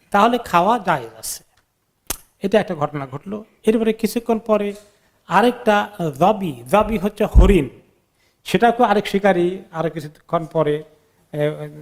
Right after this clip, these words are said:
তাড়া করেছিল, অ্যাটাক করেছিল। আহ, এসে ওই তীর সহকারে দৌড়ে পালিয়ে যাচ্ছে এবং এসে একটু দুর্বল হয়ে গেছে। তো নবী করিম সাল্লাল্লাহু আলাইহি সাল্লাম, আহ, যে এটা যেন, আহ,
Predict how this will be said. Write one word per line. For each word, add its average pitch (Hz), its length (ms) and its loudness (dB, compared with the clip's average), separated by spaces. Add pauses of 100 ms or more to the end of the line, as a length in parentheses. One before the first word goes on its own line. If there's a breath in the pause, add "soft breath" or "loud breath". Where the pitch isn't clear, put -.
(220)
তাড়া 160 220 4
করেছিল, 160 640 -2
অ্যাটাক 165 360 -2
করেছিল। 156 380 -8
আহ, 147 960 -4
এসে 170 380 -4 (300)
ওই 156 60 -2
তীর 196 240 2
সহকারে 190 480 0
দৌড়ে 170 280 2
পালিয়ে 147 340 -2
যাচ্ছে - 300 -14 (760)
এবং 156 220 0
এসে 170 200 -2
একটু 156 160 -6
দুর্বল 156 300 0
হয়ে 151 220 -2
গেছে। 156 300 -8 (800)
তো 151 80 0
নবী 151 260 4
করিম 151 340 2
সাল্লাল্লাহু 147 440 0
আলাইহি 143 220 2
সাল্লাম, 143 420 -4 (520)
আহ, 143 540 -2 (200)
যে 175 60 -6
এটা 165 260 0
যেন, 147 180 0
আহ, 147 160 -2